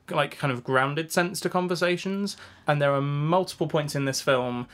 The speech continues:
where characters are speaking over other characters or interrupting other characters, and there are bits of dialogue which aren't audible because of things that are actually happening in terms of diegetic sound,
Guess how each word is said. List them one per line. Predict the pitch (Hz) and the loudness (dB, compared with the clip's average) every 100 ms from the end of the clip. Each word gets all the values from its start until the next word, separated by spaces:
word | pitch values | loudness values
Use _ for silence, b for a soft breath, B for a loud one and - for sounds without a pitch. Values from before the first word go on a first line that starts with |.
| b - | b -6
where | 135 127 123 123 | 2 4 4 2
characters | - 151 139 143 135 135 | 0 2 2 2 -2 0
are | 139 | -2
speaking | - - 170 175 160 | -2 -2 -2 0 2
over | 147 139 | 2 2
other | 131 | 0
characters | 131 123 120 - 123 120 120 | 0 2 2 0 -2 0 0
or | - 131 | 0 0
interrupting | 160 147 143 143 - 135 | 0 -2 2 2 2 -4
other | 123 120 | -2 -2
characters, | - 120 117 - 123 117 120 - B B _ - | -2 0 -2 -4 -2 -2 -4 -8 B B _ 2
and | 127 127 127 - - | 2 2 -6 -8 -6
there | 143 147 | 2 4
are | 139 | 4
bits | 143 139 | 2 -4
of | 139 | 0
dialogue | 147 139 139 135 143 | 4 6 4 2 -2
which | 139 - | -8 -2
aren't | 156 127 139 | 2 2 0
audible | 165 180 151 135 127 | 4 4 4 0 0
because | 127 139 127 | 0 -2 0
of | 127 | 0
things | 127 127 | 0 -2
that | 127 | 2
are | 123 | 2
actually | 120 - 135 | 2 -2 -6
happening | 120 120 131 123 | -4 -4 -4 -4
in | 120 | -4
terms | - 120 | -4 -2
of | 123 | -2
diegetic | - 123 120 117 - - | 4 4 4 -2 -6 -8
sound, | - 175 156 143 143 | 0 2 2 0 -6